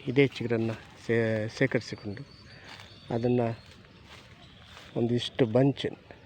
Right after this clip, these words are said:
ಬಂಚಲ್ಲಿ ಎತ್ಕೊಂಡೋಗಿ ಅದನ್ನು ಚೆನ್ನಾಗಿ ತೊಳೆದ್ಬಿಟ್ಟು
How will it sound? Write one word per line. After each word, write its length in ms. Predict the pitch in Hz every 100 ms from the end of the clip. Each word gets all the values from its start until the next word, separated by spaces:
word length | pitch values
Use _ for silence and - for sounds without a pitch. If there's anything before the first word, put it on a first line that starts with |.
| -
ಬಂಚಲ್ಲಿ 300 | 117 123 127
ಎತ್ಕೊಂಡೋಗಿ 520 | 113 - 113 104 101 117
ಅದನ್ನು 600 | - - - 110 110 104 - - - - - - - - -
ಚೆನ್ನಾಗಿ 320 | 123 120 110
ತೊಳೆದ್ಬಿಟ್ಟು 500 | 117 120 107 98 -